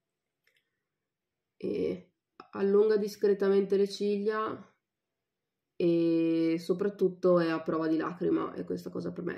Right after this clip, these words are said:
è super importante, perché soprattutto d'inverno, poi abito in Friuli, è un posto ventoso,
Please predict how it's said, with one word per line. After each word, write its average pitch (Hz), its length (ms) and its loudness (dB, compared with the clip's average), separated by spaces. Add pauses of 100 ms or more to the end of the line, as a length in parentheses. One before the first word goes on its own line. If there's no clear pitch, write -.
è - 120 -8 (160)
super - 460 -10
importante, - 880 -8 (1000)
perché 175 260 -6
soprattutto 170 1300 2
d'inverno, 165 500 2
poi 170 140 2
abito 170 280 2
in 170 120 4
Friuli, 165 360 4
è 151 40 4
un 151 80 2
posto 170 280 -4
ventoso, 160 800 0